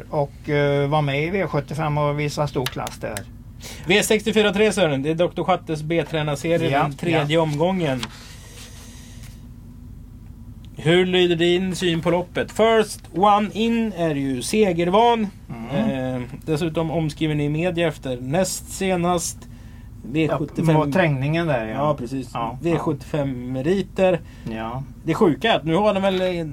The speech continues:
Speaker 2: den hade väl innerspår på tillägg sist också.
Speaker 1: Mm.
Speaker 2: Eller när den blev diskad.
Speaker 1: Det är nog, det är nog inget bra läge för den, för det är nog stor risk att den i, i ett gytter av hästar blir fast på något vis.
Speaker 2: Gytter är ett fint ord.
Speaker 1: Ja, det är det faktiskt.
Speaker 2: Hur skulle du vilja,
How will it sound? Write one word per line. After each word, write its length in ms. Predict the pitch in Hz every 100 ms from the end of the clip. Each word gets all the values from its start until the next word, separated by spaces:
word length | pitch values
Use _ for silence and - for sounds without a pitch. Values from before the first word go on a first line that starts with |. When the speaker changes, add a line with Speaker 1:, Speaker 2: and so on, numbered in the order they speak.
| 151 151
Speaker 2:
den 100 | 160
hade 180 | 160
väl 100 | 170
innerspår 360 | 208 185 170 175
på 120 | 170
tillägg 320 | 185 156 160
sist 280 | 151 156 -
också. 260 | 170 - 110
Speaker 1:
Mm. 340 | 110 117 127
Speaker 2:
Eller 200 | 165 165
när 100 | 160
den 80 | 156
blev 260 | 156 180 175
diskad. 360 | 185 - 107 - -
Speaker 1:
Det 200 | 131 131
är 120 | 139
nog, 360 | 147 131 127 123
det 300 | 131 131 143
är 80 | 151
nog 160 | 151
inget 400 | 165 160 147 143
bra 180 | 151 131
läge 320 | 143 147 143
för 180 | 139 139
den, 160 | 117 120
för 80 | 135
det 60 |
är 180 | 135 139
nog 240 | 143 151 147
stor 220 | 147 147
risk 280 | 143 127 -
att 140 | 127
den 200 | 143 139
i, 80 | 143 - - -
i 100 | 160
ett 140 | 151
gytter 380 | 170 143 - 147
av 120 | 135 147
hästar 380 | 131 - 127
blir 140 | 120 131
fast 360 | 143 151 - -
på 80 |
något 260 | 143 117 -
vis. 140 | 143
Speaker 2:
Gytter 400 | 165 208 - 196
är 60 | 175
ett 60 | 165
fint 260 | 160 131
ord. 160 | 151 101 -
Speaker 1:
Ja, 200 | 117 151
det 80 | 175
är 100 | 160
det 100 | 143
faktiskt. 420 | 135 120 104 - - -
Speaker 2:
Hur 100 | 180
skulle 180 | 165 165
du 120 | 165
vilja, 360 | 160 156 156